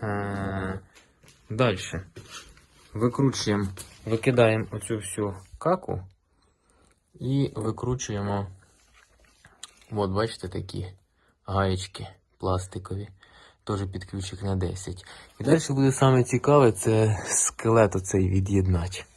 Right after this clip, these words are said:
Ну, зараз будемо далі розбирати. Так, і того. Тут стоїть пластиковий захист. Ну, от такий він приблизно.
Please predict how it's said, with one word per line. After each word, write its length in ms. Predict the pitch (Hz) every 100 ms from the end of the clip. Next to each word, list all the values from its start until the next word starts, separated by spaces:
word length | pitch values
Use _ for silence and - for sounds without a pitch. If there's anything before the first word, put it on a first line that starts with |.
| _ _ _ _ _ - - - - _
Ну, 100 | 101
зараз 300 | 87 87 113
будемо 260 | 113 127 156
далі 180 | 107 101 -
розбирати. 380 | 104 110 110 - - - - - _ _ _ _ _ -
Так, 540 | 147 139 98 92 - _ _ _
і 120 | 123 117
того. 480 | 135 123 110 92 92 - - - - - - - _ 95 95 - _
Тут 200 | - 165
стоїть 420 | 165 - 139 139 -
пластиковий 680 | 123 131 - 123 120 117
захист. 680 | 104 98 82 117 - - - - - _ _ - - - -
Ну, 320 | 185 190 110
от 160 | 101 -
такий 340 | 95 90 85
він 200 | 85 90 - -
приблизно. 540 | 92 90 90 85 87